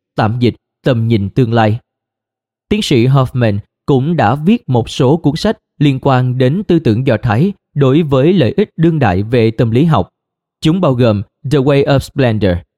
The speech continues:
tạm dịch, Con đường huy hoàng, The Wisdom of Maimonides, tạm dịch, Trí tuệ Maimonides, và The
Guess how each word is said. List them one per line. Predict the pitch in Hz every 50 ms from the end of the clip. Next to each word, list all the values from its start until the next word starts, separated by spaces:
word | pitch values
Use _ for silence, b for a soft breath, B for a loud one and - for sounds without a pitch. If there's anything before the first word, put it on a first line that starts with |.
| _ _ _
tạm | - 117 113 135
dịch, | 131 127 - - _ _ _ _
Con | - 190 196 180
đường | 143 131 113 107
huy | 110 120 151 143
hoàng, | 135 131 131 107 101 98 - _ _ _ _ _ _ _ _ _ 135 127
The | 123 151
Wisdom | 147 147 165 175 170 - - 143 131 123
of | 127 135 135 131
Maimonides, | 135 135 123 127 131 139 170 160 143 123 - 107 95 90 - - - _ _ _ _ _ _ _
tạm | 143 113 101 123
dịch, | 120 123 107 - _ _ _ _ -
Trí | 165 190 226
tuệ | - - 139 110 98 107
Maimonides, | 117 123 135 131 123 127 123 117 113 113 104 - 107 92 87 - - - _ _ _ _ _ _ _ _ _ _
và | - 131 120 143 131 117 113 113 117
The | 113 - 135 131 127 120 117 113